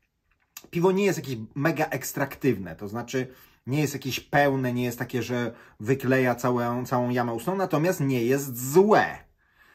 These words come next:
Nie jest złe. To jest akurat, y, duży plus, bo powiem szczerze, no nie wiedziałem, czego się spodziewać po browarze Wieżyca.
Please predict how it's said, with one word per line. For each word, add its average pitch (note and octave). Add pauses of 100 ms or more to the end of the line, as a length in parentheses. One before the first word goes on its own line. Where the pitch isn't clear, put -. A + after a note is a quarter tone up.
(200)
Nie A2
jest B2
złe. D3+
To B2+
jest D3
akurat, C3+ (420)
y, C3+
duży C#3+
plus, C3
bo C#3
powiem D#3+
szczerze, D#3+
no F3+
nie G#3
wiedziałem, A3
czego C3+
się B2
spodziewać A2+
po A#2
browarze A2
Wieżyca. G2+